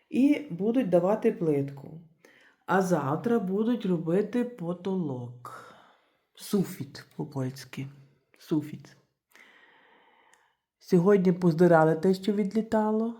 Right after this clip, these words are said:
щоб потім не падало на той суфіт. Ще трошки запінили, сьогодні вже була біла піна.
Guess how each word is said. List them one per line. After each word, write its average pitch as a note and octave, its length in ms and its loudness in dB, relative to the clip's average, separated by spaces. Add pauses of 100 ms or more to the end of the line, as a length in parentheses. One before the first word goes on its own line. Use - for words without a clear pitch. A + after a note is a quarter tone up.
(640)
щоб F3+ 220 -6
потім F#3 320 4
не F3+ 80 6
падало F3+ 460 2
на F#3 140 2
той G3 200 -2
суфіт. A3 600 -6 (1200)
Ще G3 220 2
трошки F#3+ 400 2
запінили, E3+ 680 2
сьогодні E3+ 300 -2
вже E3 160 -2
була E3 240 0
біла D3+ 360 -2
піна. G3 500 -4